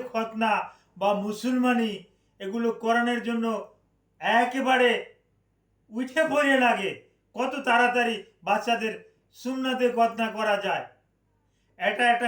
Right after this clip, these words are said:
নির্দিষ্ট বয়স আছে, মেডিকেলের, আহ, একটা নির্দিষ্ট একটা টাইম আছে। বিশেষ করে আমার বাসায় আমি বলে থাকি, যখন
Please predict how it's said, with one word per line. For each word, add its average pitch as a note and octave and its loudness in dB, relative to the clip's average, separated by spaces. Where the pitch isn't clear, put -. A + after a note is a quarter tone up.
নির্দিষ্ট A3 -6
বয়স G#3+ -2
আছে, F#3+ -4
মেডিকেলের, A3+ -2
আহ, A3+ 0
একটা G#3+ -2
নির্দিষ্ট A3+ -6
একটা A3 -4
টাইম G#3+ 0
আছে। G3+ -4
বিশেষ G3 -8
করে B3 -2
আমার G#3+ 2
বাসায় A#3 0
আমি A#3 -4
বলে A3+ -6
থাকি, A3 -8
যখন A#3 0